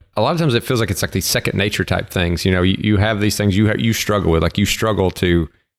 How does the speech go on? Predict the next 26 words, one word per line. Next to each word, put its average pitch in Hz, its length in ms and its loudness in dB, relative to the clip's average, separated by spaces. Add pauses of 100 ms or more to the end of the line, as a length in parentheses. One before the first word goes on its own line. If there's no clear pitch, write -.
(200)
quickly 104 300 0
assume 92 340 2
things, 85 320 0
you 95 100 0
struggle 92 500 0
to 85 480 2 (320)
get 104 100 -2
defensive, - 560 -2
and 104 180 -2
it's 98 140 0
not 127 140 -2
even 117 100 -2
like 101 140 -4
you're 85 100 -2
consciously - 480 -2
thinking 113 400 -2
about 78 140 2
it, - 20 2
like, 78 100 -2
it 87 40 -2
just 85 160 -4
happens. 90 520 -2
So 90 240 0 (260)
for 107 100 -2
people 147 340 0
who 113 320 2